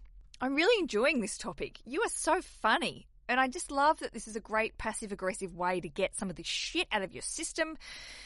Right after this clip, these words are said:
without it becoming a big deal. 'Cause if you react too much, it feeds the beast. <laughs> That's my theory anyway. There'll be more of the Bride Chiller podcast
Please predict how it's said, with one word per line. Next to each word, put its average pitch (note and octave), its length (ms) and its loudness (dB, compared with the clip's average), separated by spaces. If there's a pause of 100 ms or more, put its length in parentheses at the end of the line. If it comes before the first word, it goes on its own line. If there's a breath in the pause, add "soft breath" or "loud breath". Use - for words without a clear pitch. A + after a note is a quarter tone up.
(420 loud breath)
without C4 360 4
it - 260 -2
becoming G#3 540 -2
a F#3+ 60 -6
big F#3+ 220 -6
deal. E3+ 360 -6 (240)
'Cause - 180 -10
if - 100 -10
you G3 140 -2
react G3+ 380 -4
too F#3 180 -6
much, - 420 -8 (200)
it - 120 -10 (140)
feeds F#3 320 -2
the F3 100 -10
beast. - 560 -10
<laughs> - 60 -12 (320 loud breath)
That's - 160 -14
my - 140 -6
theory E3 340 -6
anyway. E3 380 -6 (440 loud breath)
There'll A#3+ 140 -2
be B3 80 2
more A3+ 160 6
of G#3 80 0
the A#3+ 60 -8
Bride G3 280 4
Chiller F#3 220 -2
podcast F3 480 0